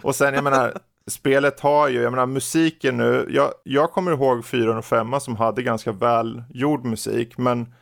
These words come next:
Speaker 2: den här är riktigt bra ljudbild i. Alltså, och, och den här episka känslan och dynamisk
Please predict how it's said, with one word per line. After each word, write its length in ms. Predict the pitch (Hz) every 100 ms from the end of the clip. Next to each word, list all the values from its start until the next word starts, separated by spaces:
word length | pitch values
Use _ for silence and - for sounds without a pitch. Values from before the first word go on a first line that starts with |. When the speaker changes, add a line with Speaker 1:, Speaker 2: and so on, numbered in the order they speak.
| _ _ -
Speaker 2:
den 120 | 127
här 420 | 131 160 151 139 - - -
är 260 | - - 123
riktigt 560 | 123 139 - 139 123
bra 220 | 117 113 110
ljudbild 520 | 113 101 123 120 107
i. 200 | 117 113 - -
Alltså, 320 | 131 131 131
och, 400 | 123 120 127 127 127
och 80 |
den 140 | 123 123
här 240 | 123 120 -
episka 560 | 135 131 131 117 123
känslan 640 | - 127 117 110 127 127 117
och 80 |
dynamisk 960 | 110 131 131 170 269 175 120 - -